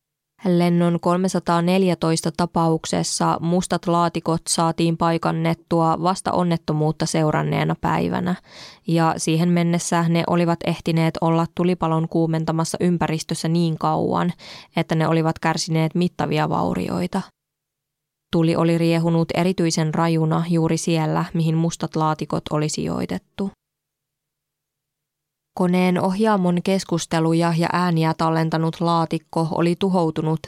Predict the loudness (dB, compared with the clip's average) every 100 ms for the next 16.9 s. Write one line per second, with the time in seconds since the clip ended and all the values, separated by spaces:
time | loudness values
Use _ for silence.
0 | -8 -4 -2 -2 -4 -4 -6 -8 -20 -20
1 | -8 -2 0 2 2 0 0 0 2 2
2 | 0 0 -2 0 -2 0 -2 -2 0 0
3 | 0 -2 -2 0 -2 -2 0 0 -2 -8
4 | -2 -2 0 0 0 0 0 0 0 0
5 | 0 -4 -2 -4 -8 _ -4 -2 -2 -6
6 | -14 -20 -14 -2 2 2 0 -4 -2 0
7 | 0 0 -2 -2 -2 0 -2 -2 -2 -2
8 | 0 0 0 0 0 0 0 -2 -4 -4
9 | -2 -2 -2 -4 -2 -6 -6 -12 -6 -6
10 | -4 -6 -6 -4 -2 -4 -8 -20 _ _
11 | _ _ _ _ _ _ _ -2 2 0
12 | 2 2 2 2 2 0 0 0 0 0
13 | 0 0 0 0 0 0 0 0 -2 -2
14 | -2 0 0 0 -4 -4 -2 -2 -4 -4
15 | -4 -2 -2 -2 -4 -6 -4 -4 -2 -4
16 | -4 -4 -6 -8 _ -8 -4 -4